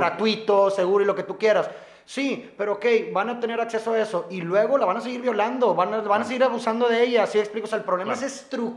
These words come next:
Speaker 1: estructural.
Speaker 2: Sí.
Speaker 1: El debate se debería de centrar en solucionar esos problemas estructurales que creo que en ese punto ambos, ambos, eh,
Speaker 2: Están,
Speaker 1: ambos
Speaker 2: deberían de
Speaker 1: grupos
Speaker 2: estar de
Speaker 1: deberían
Speaker 2: acuerdo.
Speaker 1: de estar de acuerdo.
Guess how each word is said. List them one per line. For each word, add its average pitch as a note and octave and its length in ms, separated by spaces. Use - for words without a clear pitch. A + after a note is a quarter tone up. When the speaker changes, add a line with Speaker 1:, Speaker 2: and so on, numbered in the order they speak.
Speaker 1:
estructural. F3+ 720
Speaker 2:
Sí. B2 80
Speaker 1:
El F3+ 160
debate F3+ 320
se A#3+ 80
debería G3+ 260
de A#3 60
centrar G3+ 480
en A#3 260
solucionar F3 1000
esos C#4+ 300
problemas A3 360
estructurales F3 640
que G3 140
creo F#3 220
que A3+ 80
en G#3+ 80
ese G#3 180
punto G3 500
ambos, F#3 500
ambos, F#3 600
eh, D3 480
Speaker 2:
Están, G3+ 260
Speaker 1:
ambos F#3+ 160
Speaker 2:
deberían G#3+ 140
de A#3 180
Speaker 1:
grupos A3 120
Speaker 2:
estar E3 100
de - 100
Speaker 1:
deberían G3 220
Speaker 2:
acuerdo. - 20
Speaker 1:
de G3+ 60
estar F#3+ 240
de F3+ 40
acuerdo. F3 560